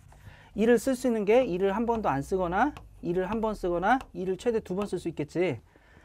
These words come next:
어, 그러니까 요건 한 번도 안 썼다는 건데, 어, 그, 그냥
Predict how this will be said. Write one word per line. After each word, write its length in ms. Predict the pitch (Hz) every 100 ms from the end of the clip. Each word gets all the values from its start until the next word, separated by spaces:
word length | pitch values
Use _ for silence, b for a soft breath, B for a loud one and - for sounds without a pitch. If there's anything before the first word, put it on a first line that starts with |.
| b b b
어, 320 | 143 143 143 143
그러니까 140 | 156
요건 200 | 196 233
한 120 | 277
번도 200 | 320 302
안 100 | 165
썼다는 360 | 247 247 240 208
건데, 380 | 185 165 233 - _
어, 400 | - 151 139 139 123
그, 160 | 151
그냥 280 | 175 165